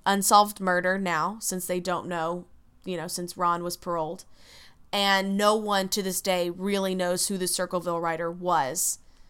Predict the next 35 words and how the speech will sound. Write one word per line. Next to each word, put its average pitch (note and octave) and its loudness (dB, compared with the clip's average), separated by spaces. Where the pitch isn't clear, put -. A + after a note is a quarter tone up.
The G#3+ -2
number B3 4
one D4+ 6
thing C#4 0
that G#3 0
stood - 2
out G3 6
to B3+ 0
me A#3 2
in G#3 0
this G3 0
story, F#3 0
every F#3+ 0
time F#3+ -4
I F3+ 0
read E3+ -2
it, E3+ -2
everywhere F#3 -2
I E3 0
read E3 -2
it, D3+ -4
was G#3+ 2
the G#3+ 0
moment G#3+ 2
when G3+ -2
they're F#3+ 2
like, F3+ 0
"Ron G#3 6
died. E3+ 4
We G#3 -4
don't G3+ 2
know G3 4
who G3 0
murdered F3+ -2
him." E3+ -4